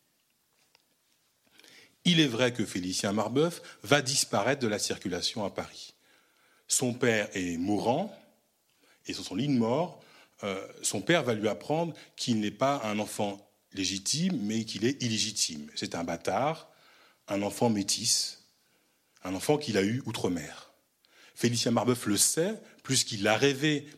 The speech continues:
plusieurs années auparavant, et qu'il a raconté cette vision dans une lettre à Proust, qui est une lettre assez célèbre.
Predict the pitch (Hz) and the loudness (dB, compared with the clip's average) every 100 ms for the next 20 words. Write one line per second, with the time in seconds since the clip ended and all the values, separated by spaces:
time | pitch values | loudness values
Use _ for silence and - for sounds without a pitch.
0 | - 117 113 107 101 98 95 92 107 120 | -6 0 0 2 0 0 0 0 0 0
1 | 226 - _ _ _ _ _ - _ 113 | -2 -6 _ _ _ _ _ -20 _ -2
2 | 117 127 139 185 - - - 127 131 131 | 0 2 4 4 0 -8 -2 0 0 2
3 | 208 - 110 113 107 117 98 95 104 127 | 2 0 -2 -2 0 0 -2 -2 -2 -2
4 | - - 160 165 - - - - - 98 | -4 -2 0 0 -2 -12 -8 -6 -2 -2
5 | 127 113 113 - 78 - - | 0 -2 -2 -4 -6 -12 -18